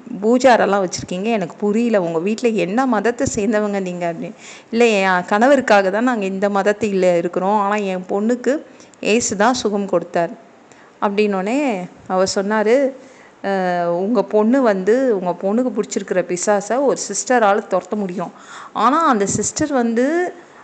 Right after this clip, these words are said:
அவங்க ஜெபம் பண்ணி கேட்டுட்டு தான் வருவாங்க, ஏசு போக சொன்னால் மட்டும்தான் அவங்க இந்த வீட்டுக்கு வருவாங்க" அப்படின்னோடனே இந்த பொண்ணு காதுல, ராணியுடைய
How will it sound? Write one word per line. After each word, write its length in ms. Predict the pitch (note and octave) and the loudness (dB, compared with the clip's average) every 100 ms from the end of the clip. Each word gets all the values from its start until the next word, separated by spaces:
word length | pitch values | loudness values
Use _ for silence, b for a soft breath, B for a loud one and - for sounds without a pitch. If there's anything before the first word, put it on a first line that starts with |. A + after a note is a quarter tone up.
| - | -8
அவங்க 340 | F3+ F#3+ F#3 | -4 -2 -2
ஜெபம் 340 | F3+ G3 A#3+ | -2 0 0
பண்ணி 260 | C4+ C#4 D4+ - | 0 -2 -4 -4
கேட்டுட்டு 300 | B3+ B3+ C4 | -4 -6 -2
தான் 140 | C#4 | 0
வருவாங்க, 400 | C4 G#3 F3+ E3+ | 0 0 -4 -4
ஏசு 500 | D#3+ F#3 C4+ D4 D#4+ | -2 -2 0 -2 -4
போக 360 | C4+ A3 B3+ C4+ | 0 2 2 2
சொன்னால் 500 | C4+ G#3+ G#3+ B3 B3+ | 0 0 2 2 2
மட்டும்தான் 480 | A#3 A#3 A#3+ A#3 A#3+ | 0 0 2 2 2
அவங்க 180 | B3+ | 2
இந்த 120 | A3 F#3 | 0 -2
வீட்டுக்கு 380 | G3+ G#3 G#3 | -2 -4 -2
வருவாங்க" 560 | F#3 F3+ F3+ E3+ E3 - | -2 0 -2 -2 -6 -10
அப்படின்னோடனே 480 | - G#3 A#3 A3 G3 | -8 -6 -4 -4 -4
இந்த 300 | C#4 D4 G3 | -4 -2 -2
பொண்ணு 320 | F#3+ G3+ A#3+ | -2 -2 -2
காதுல, 380 | A3+ F#3+ G3 F3+ | 2 2 4 2
ராணியுடைய 600 | F3 G3 C4+ D#4 B3 F#3+ | 2 0 -2 -2 -2 -2